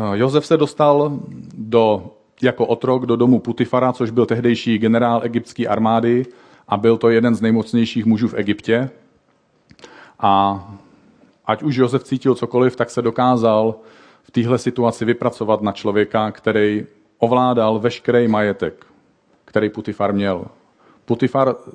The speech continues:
si všiml, že v Josefově životě fungujou nějaký principy a že mu může nejenom svěřit svůj majetek, ale že Josef kromě toho, že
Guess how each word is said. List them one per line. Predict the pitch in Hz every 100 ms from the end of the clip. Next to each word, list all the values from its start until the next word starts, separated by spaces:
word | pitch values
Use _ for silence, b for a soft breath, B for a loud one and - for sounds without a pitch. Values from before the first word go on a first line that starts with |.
| -
si | - 131
všiml, | - 147 127 107 117
že | 113
v | 107
Josefově | 113 117 - 123 123
životě | 107 117 123 113 101 107 b b b b b b b b
fungujou | _ - 139 131 131 120
nějaký | 120 117 113 -
principy | - 123 123 123 101 98 113 - _ _ b b b b
a | 107 107
že | 110 104 104 101 117 -
mu | 113
může | 120 113 123 123 113 -
nejenom | 107 123 147 131
svěřit | 120 107 107
svůj | 104
majetek, | 101 95 92 104 -
ale | 104
že | 101
Josef | 110 107 120 -
kromě | 113 120 117
toho, | 113 113
že | 107 110 95